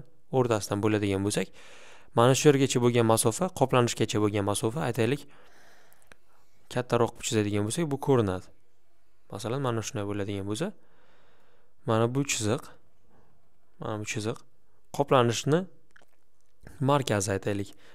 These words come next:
Bu yerda atomni radiuslari, radiusdan mana bu yergacha bo'lgan masofa bu kovalent radius. Kovalent radius. A, eng chekki nuqtasigacha bo'lgan masofa esa bu radius. <clears throat> Demak, radius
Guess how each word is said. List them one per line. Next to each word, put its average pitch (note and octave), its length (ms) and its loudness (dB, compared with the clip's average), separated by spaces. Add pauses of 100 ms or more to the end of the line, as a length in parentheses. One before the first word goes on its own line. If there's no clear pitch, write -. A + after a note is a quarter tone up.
(140)
Bu B2 60 4
yerda A#2+ 240 6
atomni A2+ 300 6
radiuslari, A2 580 4 (520)
radiusdan E3 480 6
mana C#3 260 6
bu D3+ 40 10
yergacha C#3+ 360 6
bo'lgan B2 240 6
masofa C#3 400 6
bu B2 100 6
kovalent C3+ 500 6
radius. G2 360 2 (840)
Kovalent A2+ 420 4
radius. G2 260 -2 (400)
A, A#2+ 380 8
eng F#3+ 200 12
chekki F#3 280 6
nuqtasigacha E3 640 8
bo'lgan D#3+ 200 8
masofa D#3 340 6
esa - 220 4
bu C#3+ 140 6
radius. B2 440 6 (1400)
<clears throat> G#3 800 4
Demak, C3 220 10 (1300)
radius A#2 420 6